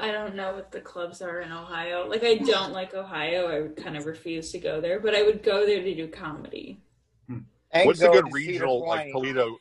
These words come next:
Speaker 1: Cedar
Speaker 3: joke that
Speaker 1: Point,
Speaker 3: you could
Speaker 1: hell
Speaker 3: say?
Speaker 1: yeah.
Speaker 2: Yeah.
Speaker 3: You know,
Speaker 2: That's
Speaker 3: in
Speaker 2: not
Speaker 3: L A,
Speaker 2: Cedar
Speaker 3: like, they
Speaker 2: Point,
Speaker 3: talk
Speaker 2: though.
Speaker 3: about the traffic a lot. What do you talk about in a joke in Toledo, Ohio?
Speaker 2: You,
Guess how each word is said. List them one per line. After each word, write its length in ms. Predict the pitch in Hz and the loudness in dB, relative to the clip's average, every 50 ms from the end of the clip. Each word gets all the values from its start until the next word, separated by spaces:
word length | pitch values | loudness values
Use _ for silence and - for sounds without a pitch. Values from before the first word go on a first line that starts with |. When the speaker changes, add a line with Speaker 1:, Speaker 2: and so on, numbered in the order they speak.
| _ - | _ 2
Speaker 1:
Cedar 160 | 294 320 285 285 | 4 6 6 6
Speaker 3:
joke 80 | 285 | 4
that 80 | 285 294 339 | 4 2 2
Speaker 1:
Point, 160 | 285 262 233 | 2 4 2
Speaker 3:
you 60 | 208 233 220 | 2 0 -2
could 20 | |
Speaker 1:
hell 160 | 247 226 220 220 | -2 0 2 4
Speaker 3:
say? 120 | 220 202 | 4 4
Speaker 1:
yeah. 280 | 185 175 160 - - 220 - - _ _ - - _ | 4 2 0 -2 -4 -8 -12 -16 _ _ -20 -20 _
Speaker 2:
Yeah. 280 | - 143 147 143 135 120 - - - | -8 -6 -4 -4 -4 -6 -8 -10 -4
Speaker 3:
You 60 | 131 | 2
know, 120 | 156 175 | 4 6
Speaker 2:
That's 120 | 160 156 185 | 6 6 6
Speaker 3:
in 60 | 180 | 6
Speaker 2:
not 60 | 151 | 6
Speaker 3:
L 100 | 147 151 | 8 8
A, 60 | 151 | 8
Speaker 2:
Cedar 120 | 156 170 160 147 | 6 6 6 6
Speaker 3:
like, 100 | 139 143 | 6 6
they 60 | 165 - 131 | 6 6 4
Speaker 2:
Point, 40 | - | 2
Speaker 3:
talk 180 | 147 143 135 - | 0 -2 -2 -2
Speaker 2:
though. 60 | 147 | -2
Speaker 3:
about 320 | 127 127 127 120 120 127 - _ _ | 0 2 2 2 0 -2 -6 _ _
the 100 | 143 131 | -8 -8
traffic 580 | 123 - - 139 123 120 123 123 - - 131 - | -8 -6 -4 -2 0 0 0 0 -2 -6 -6 -2
a 40 | 127 | 0
lot. 360 | 127 127 123 123 120 120 - | 0 2 2 2 0 -2 -4
What 120 | 123 135 | -8 -10
do 60 | 135 135 | -10 -10
you 60 | 135 | -8
talk 240 | - 135 131 123 - | -4 -2 -2 -2 -2
about 300 | 117 117 110 110 107 110 | -4 -4 -4 -4 -4 -8
in 60 | 110 113 | -12 -18
a 60 | 104 | -16
joke 340 | - - 120 113 110 107 - _ _ _ _ - | -10 -6 -6 -6 -6 -6 -10 _ _ _ _ -20
in 120 | 110 101 95 | -20 -20 -16
Toledo, 380 | - 113 117 107 104 101 98 | -12 -10 -6 -2 0 0 2
Ohio? 300 | 98 104 101 95 92 87 92 _ _ _ _ _ _ _ _ | 2 2 2 0 -2 -6 -12 _ _ _ _ _ _ _ _
Speaker 2:
You, 140 | - 160 170 | -14 -14 -14